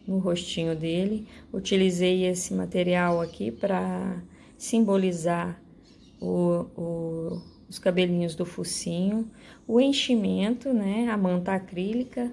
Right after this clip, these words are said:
ou perlon, não sei como você chama aí na sua cidade.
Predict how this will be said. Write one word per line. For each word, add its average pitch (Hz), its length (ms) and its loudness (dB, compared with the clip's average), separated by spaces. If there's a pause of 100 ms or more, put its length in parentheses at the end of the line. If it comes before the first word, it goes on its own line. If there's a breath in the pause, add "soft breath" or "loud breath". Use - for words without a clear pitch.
(380 loud breath)
ou 175 200 -2
perlon, 165 580 4
não 196 160 -2
sei 180 240 -2
como 175 320 -2
você 170 720 -4 (300 loud breath)
chama 170 380 -4
aí 170 100 0
na 170 140 -4
sua 170 180 -4
cidade. 180 800 -4